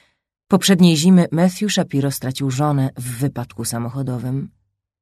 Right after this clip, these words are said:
Ta nagła śmierć go zdruzgotała. W dalszym ciągu prowadził zajęcia, ale już bez tak charakterystycznej dla niego pasji. Erika zmrużyła oczy, żeby mu się lepiej przyjrzeć.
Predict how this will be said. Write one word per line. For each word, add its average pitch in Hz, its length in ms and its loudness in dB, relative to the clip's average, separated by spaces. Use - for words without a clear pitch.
Ta 147 160 0
nagła 143 380 -2
śmierć 139 520 -8
go 135 160 -4
zdruzgotała. 127 920 -6
W 175 80 -2
dalszym 220 340 4
ciągu 233 280 0
prowadził 175 460 2
zajęcia, 180 540 0
ale 180 160 0
już 175 280 -4
bez 165 280 -2
tak - 220 -10
charakterystycznej 131 1000 -8
dla 120 120 -8
niego 117 180 -8
pasji. 113 640 -10
Erika 220 340 -2
zmrużyła 202 480 0
oczy, 190 320 -6
żeby 120 220 -6
mu 120 80 -6
się 117 160 -8
lepiej 120 300 -8
przyjrzeć. 120 800 -8